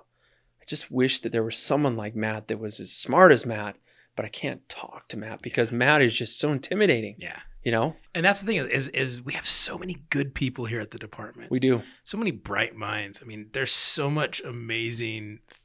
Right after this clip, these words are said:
Speaker 2: thought that happens here at U dot.
Speaker 1: Yep.
Speaker 2: And, and if we can just learn that it,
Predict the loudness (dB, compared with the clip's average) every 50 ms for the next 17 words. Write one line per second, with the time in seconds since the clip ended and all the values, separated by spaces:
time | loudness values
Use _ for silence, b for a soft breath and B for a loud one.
0 | _ _ _ -8 -6 -6 -6 -10 _ _ -20 _ _ _ _ _ _ _ _ _
1 | _ _ _ _ _ _ -8 -4 0 0 0 0 -2 -10 -10 -8 -6 -6 -6 -6
2 | -8 -12 -12 -10 -10 -10 -10 -12 -16 b b b b b b b 0 2 4 2
3 | 2 0 -4 -10 _ _ -8 -6 -6 -6 -8 -10 -16 _ _ _ _ -8 -8 -8
4 | -6 -2 2 2 2 4 2 2 2 2 0 0 0 -2 -4 -6 -4 -4 -4 -4
5 | -6 -8 -10 _ -8 -8 -8 -8 -12